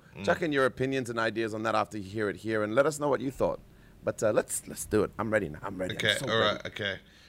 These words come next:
Speaker 1: Uh, let's do this. All right, so it's very, very simple. We're gonna read through the thing, go through the things. All right, so, uh, first one up is, uh, we're going with, uh, our favorite news story of the year.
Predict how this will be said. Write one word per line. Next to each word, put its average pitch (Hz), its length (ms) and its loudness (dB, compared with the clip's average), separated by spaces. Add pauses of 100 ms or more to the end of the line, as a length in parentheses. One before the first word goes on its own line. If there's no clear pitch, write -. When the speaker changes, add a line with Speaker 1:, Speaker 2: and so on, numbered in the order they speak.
(180)
Speaker 1:
Uh, 139 1600 4
let's 147 220 -4
do 156 100 -2
this. 123 220 0
All 110 100 -2
right, 131 200 4
so 151 200 4
it's 107 140 -6
very, 147 360 4
very 135 280 0
simple. 120 320 -6
We're 110 80 -8
gonna 117 140 -2
read 127 220 0
through 131 160 0
the 117 60 -8
thing, 123 300 -2
go 120 180 0
through 117 260 -6
the 107 60 -8
things. 107 340 -4
All 120 60 -2
right, 120 240 0
so, 127 300 2 (520)
uh, 135 760 8
first 180 300 0
one 180 140 4
up 147 320 4
is, 139 380 4
uh, 135 480 8 (500)
we're 143 80 -8
going 220 240 8
with, 180 260 2
uh, 156 320 10 (180)
our 143 140 6
favorite 175 520 4
news 139 380 0
story 113 420 -2
of 101 140 -8
the 104 100 -6
year. 87 280 -6